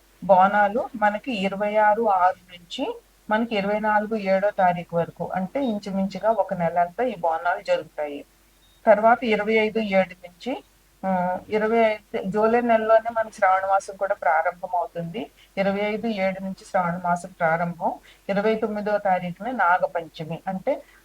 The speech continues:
ఇక్కడ తెలంగాణ వాళ్ళందరూ కూడా నాగపంచమి ఈ పంచమినే చేస్తారు. పుట్టకెళ్ళి పాలు పోయడము, నాగేంద్రుడి, ఆ, స్తోత్రాలు చదువుకోవడము, ఆ రోజు ఉపవాసం ఉండడము, ఈ నాగపంచమిని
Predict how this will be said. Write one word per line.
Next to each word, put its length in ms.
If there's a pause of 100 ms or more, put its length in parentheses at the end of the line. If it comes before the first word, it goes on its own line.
ఇక్కడ 460 (140)
తెలంగాణ 540
వాళ్ళందరూ 640
కూడా 400 (260)
నాగపంచమి 720
ఈ 240
పంచమినే 680
చేస్తారు. 460 (200)
పుట్టకెళ్ళి 520
పాలు 340
పోయడము, 540 (1300)
నాగేంద్రుడి, 840 (220)
ఆ, 240 (260)
స్తోత్రాలు 720
చదువుకోవడము, 680 (100)
ఆ 100
రోజు 260
ఉపవాసం 520
ఉండడము, 440
ఈ 180
నాగపంచమిని 800